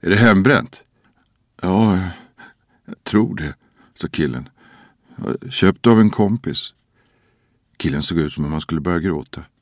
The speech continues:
Han sa att det var helt okej. "Det är inte okej", sa Morelius. Han kände flickans tyngd öka mot sin arm. Hon var på väg in i medvetslösheten igen.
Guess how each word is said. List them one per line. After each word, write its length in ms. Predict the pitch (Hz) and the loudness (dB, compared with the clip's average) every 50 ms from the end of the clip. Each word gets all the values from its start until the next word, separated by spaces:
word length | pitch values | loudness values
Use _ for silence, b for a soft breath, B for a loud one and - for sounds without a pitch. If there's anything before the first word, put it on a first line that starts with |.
| _ _ _ _ _ _ _ _ _ | _ _ _ _ _ _ _ _ _
Han 180 | - 90 107 139 | -2 0 0 0
sa 220 | 131 - - 107 | 2 2 2 2
att 100 | 101 - | 2 2
det 60 | - 104 | 0 0
var 100 | 107 107 | 2 4
helt 280 | 107 117 123 - - | 6 4 4 4 0
okej. 440 | - - - - 104 127 135 135 135 _ _ _ _ _ _ _ _ _ _ _ _ _ _ _ _ _ _ _ _ - 69 | -6 -4 -2 0 0 0 0 -4 -8 _ _ _ _ _ _ _ _ _ _ _ _ _ _ _ _ _ _ _ _ -2 4
"Det 60 | 85 | 6
är 120 | 101 113 | 8 8
inte 180 | 113 104 - 113 | 8 8 8 8
okej", 540 | 107 - - 98 80 69 - - - - _ _ _ _ _ _ | 6 6 4 0 0 0 -2 -8 -12 -18 _ _ _ _ _ _
sa 160 | - - 80 | -8 -6 -4
Morelius. 680 | 73 80 82 76 69 67 65 62 - - - - - _ _ _ _ _ _ _ _ _ _ _ _ _ | -2 -2 -2 -2 -4 -6 -8 -10 -12 -14 -14 -16 -16 _ _ _ _ _ _ _ _ _ _ _ _ _
Han 120 | - 82 | -6 -2
kände 300 | - - 104 87 82 82 | 0 2 2 2 0 0
flickans 440 | - - 92 80 - 87 85 80 - | -2 -2 -2 -2 0 -2 -4 -4 -4
tyngd 360 | - - 85 82 85 85 80 - | -2 -2 0 0 0 -2 -4 -6
öka 320 | - 80 71 69 - - 80 | -6 -6 -6 -6 -6 -6 -6
mot 160 | 78 69 - | -6 -6 -6
sin 140 | - 73 69 | -6 -6 -6
arm. 340 | 67 65 62 58 - - _ _ _ _ _ _ _ _ _ _ _ _ _ _ | -6 -8 -10 -12 -14 -18 _ _ _ _ _ _ _ _ _ _ _ _ _ _
Hon 120 | - 85 | -4 -2
var 80 | 80 76 | -2 -2
på 120 | 67 87 | -2 -2
väg 300 | 78 67 87 95 87 71 | -2 0 0 0 0 0
in 100 | 80 82 | -2 -2
i 60 | 82 82 | -2 -2
medvetslösheten 1000 | 90 92 82 69 65 73 71 - - - 76 71 - - 78 78 - - 78 78 | -2 -2 -4 -4 -6 -8 -10 -10 -10 -10 -8 -8 -6 -6 -8 -8 -8 -8 -8 -8
igen. 280 | 73 69 69 73 - | -8 -8 -10 -14 -16